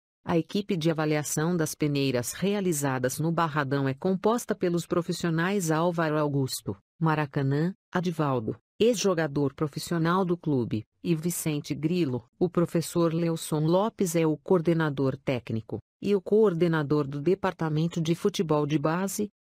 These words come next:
Carlos Anunciação, Carlão. Inscrição, às segundas e quartas-feiras. Horário, oito horas às dez horas, quatorze horas às quinze e trinta. Observação, nos dias de cadastramento,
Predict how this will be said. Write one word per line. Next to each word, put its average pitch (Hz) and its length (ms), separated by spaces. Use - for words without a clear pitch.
Carlos 151 460
Anunciação, 151 840
Carlão. 147 460
Inscrição, 180 840
às 175 120
segundas 170 580
e 175 60
quartas-feiras. 131 960
Horário, 127 560
oito 175 380
horas 165 340
às 151 180
dez 147 320
horas, 117 460
quatorze 135 560
horas 160 380
às 165 160
quinze 160 340
e 165 100
trinta. 117 540
Observação, 139 840
nos 175 180
dias 180 320
de 156 140
cadastramento, 165 1040